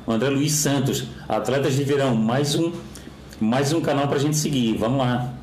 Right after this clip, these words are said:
O Luciano Miranda, "A Prefeitura de Florianó-, Florianópolis, através da Secretaria de Esporte,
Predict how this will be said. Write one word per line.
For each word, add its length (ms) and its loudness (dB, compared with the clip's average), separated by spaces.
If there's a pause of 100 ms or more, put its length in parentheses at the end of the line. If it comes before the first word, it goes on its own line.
(640)
O 20 -4
Luciano 260 2
Miranda, 540 2
"A 80 2
Prefeitura 460 2
de 40 0
Florianó-, 760 2
Florianópolis, 840 0 (220)
através 480 2
da 80 2
Secretaria 440 2
de 60 2
Esporte, 760 0